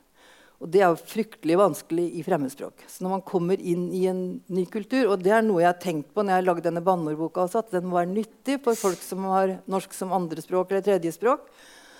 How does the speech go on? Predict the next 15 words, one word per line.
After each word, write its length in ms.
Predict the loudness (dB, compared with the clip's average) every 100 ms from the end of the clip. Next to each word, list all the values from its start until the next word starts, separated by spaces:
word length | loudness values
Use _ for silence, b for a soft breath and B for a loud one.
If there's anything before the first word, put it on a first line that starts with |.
| B B -2
at 140 | 0
de 120 | 0 2
kan 300 | 4 4 0 -6
slå 240 | 0 4
opp 160 | 4 4
der 160 | 4 4
og 80 |
se 240 | 2 2 4 4
litt 240 | 2 0
hvor, 240 | 0 0 -2 B B _
for 100 | 2
det, 140 | 4 6 4
det 140 | 2
kan 160 | 2
vi, 80 | 2